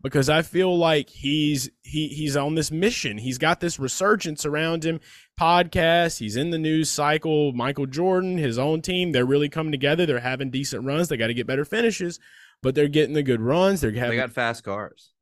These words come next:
Speaker 1: Yeah.
Speaker 2: They got fast cars.
Speaker 1: A lot of things are clicking on all cylinders right now. And that, not just that, but these drivers are feeding off of it. 'Cause like you're saying about how more people are showing up,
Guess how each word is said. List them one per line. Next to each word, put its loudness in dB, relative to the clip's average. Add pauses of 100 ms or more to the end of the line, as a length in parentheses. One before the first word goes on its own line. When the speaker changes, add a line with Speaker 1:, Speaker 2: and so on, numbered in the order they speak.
Speaker 1:
Yeah. 6
Speaker 2:
They 0
got -8
fast -6
cars. -12 (120)
Speaker 1:
A 4
lot 4
of 2
things 0
are 0
clicking 4
on 0
all 2
cylinders 0
right 0
now. -4 (300)
And 4 (120)
that, 4 (120)
not 4
just 2
that, 4
but 4
these 2
drivers 4
are 4
feeding 0
off 4
of -12 (120)
it. -4
'Cause 2
like 2
you're 4
saying 2
about 4
how 4
more 2
people -4
are 4
showing 0
up, 0